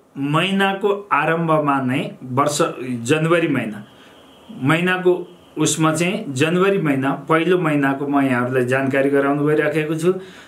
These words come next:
जनवरी महिना सालको आरम्भ र महिनाको आरम्भमा नै,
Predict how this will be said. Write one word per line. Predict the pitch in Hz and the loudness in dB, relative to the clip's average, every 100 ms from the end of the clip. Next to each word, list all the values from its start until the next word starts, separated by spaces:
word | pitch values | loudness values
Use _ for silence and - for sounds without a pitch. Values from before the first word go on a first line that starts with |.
| - | -12
जनवरी | 127 135 165 185 185 185 196 202 | -2 2 2 2 2 2 2 0
महिना | 175 143 143 147 151 165 | 0 0 2 2 2 0
सालको | 160 - 160 165 180 180 | -2 -2 0 0 2 0
आरम्भ | 131 127 135 139 | 0 0 0 0
र | 135 143 | 0 0
महिनाको | 131 131 139 151 165 170 | -2 0 2 2 2 0
आरम्भमा | 160 123 135 135 135 131 127 | 0 2 0 0 0 0 0
नै, | 139 180 | -2 -4